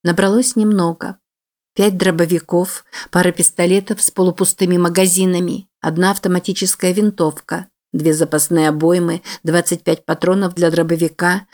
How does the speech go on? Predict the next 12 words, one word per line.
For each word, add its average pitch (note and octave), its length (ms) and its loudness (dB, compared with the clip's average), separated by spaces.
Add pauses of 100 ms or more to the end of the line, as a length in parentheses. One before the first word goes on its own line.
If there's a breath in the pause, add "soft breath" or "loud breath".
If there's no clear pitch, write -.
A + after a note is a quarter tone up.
(180 loud breath)
шесть - 340 0
ножей, E3 560 0 (240)
восемь F3+ 460 2
галлонов E3+ 520 2
воды E3+ 280 2
в - 80 -12
кувшинах, F#3+ 720 0 (240 loud breath)
плюс F#3 320 -2
вода E3 360 0
в F3 100 -4
банке-накопителе E3 1000 0
тепловоза, F3+ 840 -2